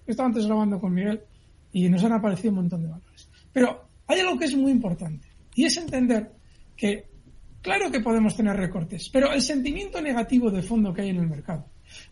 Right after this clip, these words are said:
va a conllevar que esos recortes, aunque serán rápidos probablemente si se producen, no generen un vuelco a la baja de los mercados como lo conocimos en la, con la entrada de Putin en Ucrania, ni nada por el estilo.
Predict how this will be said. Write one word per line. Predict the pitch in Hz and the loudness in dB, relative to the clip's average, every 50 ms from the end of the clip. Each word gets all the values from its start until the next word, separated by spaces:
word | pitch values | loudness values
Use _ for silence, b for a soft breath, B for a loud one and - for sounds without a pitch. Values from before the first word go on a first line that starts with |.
| - - | 2 6
va | 320 359 359 | 6 6 6
a | - | 6
conllevar | - 320 302 294 302 302 294 294 | 4 0 0 0 2 2 2 2
que | - 294 | 0 -2
esos | - 294 294 | -2 0 0
recortes, | - 285 254 294 285 - - 277 269 - - - _ - | 0 0 0 -2 -2 -2 -2 -2 -4 -4 -8 -14 _ -4
aunque | 208 190 170 - 202 185 - - - - | -4 -4 -2 -4 -6 -6 -8 -10 -16 -12
serán | - - - 208 208 262 294 254 | -10 -2 0 2 2 2 2 2
rápidos | - - 277 254 247 226 233 214 | 2 2 2 2 0 0 0 -2
probablemente | - - 220 214 226 226 220 226 220 220 | -2 -2 -2 0 0 0 0 0 0 0
si | 190 175 | -2 -2
se | 156 202 | -2 -4
producen, | 180 175 214 214 214 190 - 208 220 - b b b b b b b b - | -2 -2 0 0 0 0 -2 -8 -8 -8 b b b b b b b b 2
no | 220 247 302 339 | 4 4 4 4
generen | - - 302 294 277 269 269 269 269 269 - - - | 0 0 0 2 4 6 6 6 4 4 -2 -8 -6
un | 302 302 285 269 | -4 0 2 2
vuelco | 240 254 262 277 277 262 254 - 269 | 2 2 4 2 2 2 0 0 0
a | 254 | 2
la | 240 233 | 2 2
baja | 233 226 220 - - 226 226 - - 233 | 2 2 0 0 -2 -4 -6 -4 -6 -4
de | 208 226 | -2 0
los | 214 208 202 208 | 0 0 -2 -2
mercados | 220 208 196 - 220 208 202 208 214 - | -2 -4 -2 -2 -2 -2 -2 -2 -4 -4
como | - - 208 208 214 214 | -4 0 4 4 4 4
lo | 202 202 196 | 4 2 0
conocimos | - 202 175 165 160 - 220 202 202 208 - - b b b b b b b b b - - | 0 0 0 0 2 2 0 0 0 -4 -6 -10 b b b b b b b b b -10 -4
en | 202 175 | -2 0
la, | 170 160 165 165 | 2 2 0 0
con | - - 170 | 0 0 0
la | 170 | 2
entrada | 170 160 160 202 214 208 | 2 0 0 0 0 0
de | 190 180 | 0 0
Putin | 170 208 185 185 190 165 | -2 -2 -2 -2 -2 -2
en | 165 175 | -2 -2
Ucrania, | 175 165 - 196 196 196 190 | -2 -4 -4 -6 -4 -2 -2
ni | 180 | 0
nada | 175 180 175 165 | 0 0 0 -2
por | - 180 165 | -4 -6 -8
el | 156 | -8
estilo. | 135 - - - - - | -8 -10 -16 -18 -20 -20